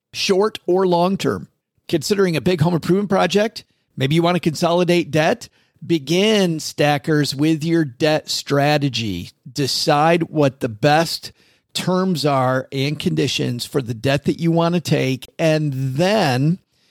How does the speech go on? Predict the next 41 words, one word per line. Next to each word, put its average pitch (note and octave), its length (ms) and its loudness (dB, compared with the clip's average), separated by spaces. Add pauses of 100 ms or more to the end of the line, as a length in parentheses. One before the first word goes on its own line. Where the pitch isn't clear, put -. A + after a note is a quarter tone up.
(360)
decide D3 480 0
on D3 140 2
the C#3+ 60 -2
products. A2 520 -2
And C3+ 80 -6
with B2 100 -4
Navy C#3+ 200 0
Federal, E3 340 0
you C3 140 -4
can C#3 120 -4
borrow C3+ 220 2
up - 60 -4
to C3+ 120 -2
a A2 60 -2
hundred F3+ 340 0
percent D#3+ 320 -2
of C#3 60 -2
your C3 120 0
home's C#3+ 280 0
equity D3 340 0
with A#2 160 -4
a A#2+ 40 -4
fixed - 360 -2
rate C#3 280 2
home E3+ 420 -2
equity E3+ 340 0
loan C3+ 240 0
with C#3+ 120 0
zero F3+ 340 -2
closing F#3+ 420 -2
costs, C3 420 0 (360)
or G3+ 420 0
easily G3+ 360 -2
borrow D3+ 240 2
as C#3 100 -2
you D3 80 -2
go C3 260 2
with C3 160 2
a B2+ 60 2
home C#3 180 0
equity B2+ 420 -2